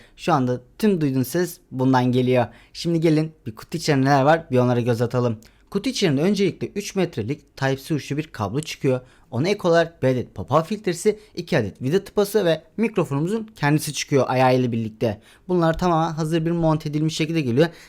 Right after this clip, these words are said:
Sizin tek yapmanız gereken Type-C uçlu şarj kablosunu Type-C yuvasına takıp diğer ucunda tip A kısmında bilgisayarınıza takıp artık çalışabilir hale direkt geliyor.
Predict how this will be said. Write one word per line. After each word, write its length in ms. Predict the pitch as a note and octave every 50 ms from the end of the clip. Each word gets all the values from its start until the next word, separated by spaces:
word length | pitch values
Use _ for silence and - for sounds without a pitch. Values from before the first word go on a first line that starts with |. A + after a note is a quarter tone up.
| _ -
Sizin 320 | - F3+ F3 F3+ F3 E3+
tek 280 | E3 - G#3+ G3+ G#3 F3
yapmanız 420 | C#3+ - - B2+ A#2 A#2 A#2 C#3+
gereken 500 | E3+ F#3+ D#3+ A#2 - - E3+ F3 F3 F3 - _ _ _ -
Type-C 440 | - F#3 F3+ E3+ F3 - - F3 D3
uçlu 220 | C#3+ - - C3+
şarj 280 | - - F3 E3 D#3 -
kablosunu 640 | - D#3 C#3+ C3 C3 B2 - - C3+ B2 A2+ G#2 - - _ - _ _ _ _ _ _
Type-C 380 | - - G2 F#2 - - - F3
yuvasına 420 | F3+ G3 G3 G3 F#3+ - G#3 G3
takıp 380 | G3 G3 F#3 - A3 G#3+ G#3+ - - - _ - - _ _ _ - -
diğer 260 | G#3+ F#3+ D3+ B2 -
ucunda 580 | - C3+ A#2+ A#2 A#2 A2+ A#2+ D#3 F#3 F#3+ F#3+ _ -
tip 120 | - - _ _ -
A 240 | D3+ E3 F3 E3 E3
kısmında 460 | - - - - A2+ D3+ F#3+ F3+ F#3
bilgisayarınıza 580 | G3+ G#3+ F#3+ F#3 D#3+ - F3 C3+ A2+ A2 G#2+
takıp 280 | - C3 C3 G#3+ G#3+ G#3+ -
artık 380 | F#3 D#3+ C3 - G3+ G3 -
çalışabilir 460 | - - F#3 F3 D#3+ - E3+ C3+ A#2 G#2+
hale 340 | A2 A2 G#2+ A2 C3+ D3+
direkt 240 | D#3+ F#3+ G3 G3 -
geliyor. 300 | F3+ E3+ D#3 C3 A2+ G2